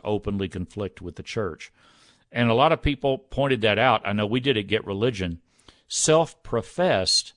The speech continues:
is kind of, this is what many of the bishops think of when they hear someone like a Nancy Pelosi say, "I am a devout Catholic. I am a practicing Catholic."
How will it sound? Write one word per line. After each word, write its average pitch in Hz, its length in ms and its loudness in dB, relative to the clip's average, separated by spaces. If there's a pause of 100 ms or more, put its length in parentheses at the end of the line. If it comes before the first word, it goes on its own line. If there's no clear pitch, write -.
(920)
is 120 200 -2
kind 156 480 0
of, 113 220 2 (640)
this 147 260 0
is 147 200 0
what 131 420 0 (200)
many 123 400 2
of 101 160 -6
the 107 80 -2
bishops 113 600 -2 (100)
think 147 260 0
of 85 380 -2 (340)
when 110 180 -2
they 104 140 2
hear 135 280 0
someone 110 500 0
like 95 440 -6
a 107 60 -8
Nancy 98 320 -6
Pelosi 110 480 -6
say, 92 320 -4 (100)
"I 104 320 0 (100)
am 101 400 -4
a - 80 -10
devout 95 440 -4
Catholic. 123 560 -6 (920)
I 110 340 4
am 104 580 0
a 101 240 -2
practicing 98 600 -6
Catholic." 117 540 -6